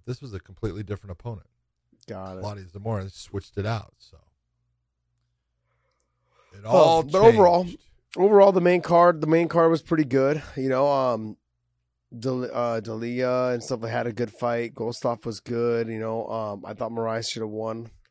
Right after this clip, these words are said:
Speaker 2: but hey, we're gonna see what happens in the finals.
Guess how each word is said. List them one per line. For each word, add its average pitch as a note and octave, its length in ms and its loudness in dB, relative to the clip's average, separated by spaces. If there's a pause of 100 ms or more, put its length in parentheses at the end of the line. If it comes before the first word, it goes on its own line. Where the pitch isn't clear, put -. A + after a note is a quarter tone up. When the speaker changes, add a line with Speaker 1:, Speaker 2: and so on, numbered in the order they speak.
(140)
Speaker 2:
but G#2+ 120 -8
hey, A2+ 260 -6 (460)
we're G#2+ 120 -16
gonna G#2+ 120 -12
see A2+ 400 -12
what G#2 100 -12
happens G#2 300 -12
in G#2+ 80 -12
the A2 80 -12
finals. G#2+ 460 -12